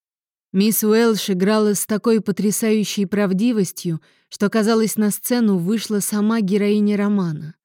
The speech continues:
Если вы ещё не читали «Воскресенье», настоятельно советую прочесть. До этого я знал лишь исповедь Толстого, которую читал в переводе «К», когда был в Японии. Но сейчас, после спектакля,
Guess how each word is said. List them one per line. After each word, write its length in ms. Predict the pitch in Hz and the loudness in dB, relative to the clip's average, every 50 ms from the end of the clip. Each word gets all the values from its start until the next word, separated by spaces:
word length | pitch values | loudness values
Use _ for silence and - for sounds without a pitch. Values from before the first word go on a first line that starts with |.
| _ _ _ _ _ _ _ _ _ _ _ | _ _ _ _ _ _ _ _ _ _ _
Если 280 | - 202 233 - - 247 | -2 -2 0 0 0 0
вы 120 | 220 254 | 2 2
ещё 260 | 254 247 226 - 254 240 | 2 2 0 0 0 2
не 160 | 233 233 214 | 2 2 0
читали 400 | - 247 208 247 240 233 226 220 | -2 -4 -2 -2 0 0 0 0
«Воскресенье», 880 | 208 220 - - 220 226 220 - - 285 302 269 220 180 156 151 143 - _ _ _ - | 0 -2 -4 -4 -4 -4 -4 -2 -2 -2 0 2 2 2 0 -2 -4 -10 _ _ _ -4
настоятельно 680 | 180 196 - - 226 220 240 269 - - 226 220 220 202 | -4 -4 -2 0 2 2 2 0 0 -2 0 0 0 0
советую 540 | - 220 196 190 208 214 202 220 202 196 190 | 0 0 0 0 0 0 0 0 0 0 0
прочесть. 720 | - 196 190 175 - - - 170 160 156 - - - - _ _ _ _ _ _ _ _ _ _ - | -2 -4 -4 -4 -4 -6 -6 -6 -6 -6 -10 -14 -20 -20 _ _ _ _ _ _ _ _ _ _ -2
До 80 | 175 196 | 0 2
этого 320 | 220 247 269 - 262 233 | 2 2 2 2 0 2
я 220 | 226 233 226 226 208 | 2 2 2 2 2
знал 260 | 202 233 233 233 233 | 2 2 2 2 2
лишь 320 | 226 226 233 220 - - - | 2 2 2 0 -2 -6 -6
исповедь 560 | - 254 269 - - - 185 160 165 160 - - | -4 -4 -4 -2 -2 -4 -2 -2 -2 -2 -2 -2
Толстого, 600 | 185 180 175 - - - 185 175 156 143 147 - _ _ _ _ | -2 -2 -2 -4 -4 -4 -4 -4 -4 -4 -8 -10 _ _ _ _
которую 420 | - 202 180 - 220 220 214 214 202 | -4 -2 0 2 2 4 2 2 2
читал 360 | - 226 202 - 233 233 233 | 0 -4 -2 -2 0 0 -2
в 80 | 208 - | -2 -2
переводе 560 | _ 208 185 190 180 185 208 208 190 214 208 | _ 0 0 2 2 2 0 0 0 -2 -4
«К», 320 | - - 202 180 160 156 - _ _ _ - | -4 -4 -6 -4 -4 -6 -10 _ _ _ -4
когда 320 | 190 185 175 170 185 180 | -2 -2 0 0 0 0
был 180 | 170 190 190 185 | 2 0 0 0
в 60 | 170 | 0
Японии. 720 | 175 185 202 196 - 180 170 165 156 147 147 160 165 160 - _ _ _ _ _ _ _ _ _ _ | 0 -2 -2 -2 -2 -4 -4 -2 -4 -4 -6 -10 -12 -16 -20 _ _ _ _ _ _ _ _ _ _
Но 100 | - 160 | -6 -4
сейчас, 540 | 170 165 - 185 180 170 - 208 196 196 - | -4 -2 -2 -2 -2 -2 -2 -2 -2 -4 -4
после 340 | - - 185 175 - 190 180 | -6 -6 -6 -6 -4 -6 -6
спектакля, 680 | - - - 180 - - - 214 214 - 185 170 156 | -6 -6 -6 -6 -6 -4 -4 -4 -4 -4 -4 -6 -6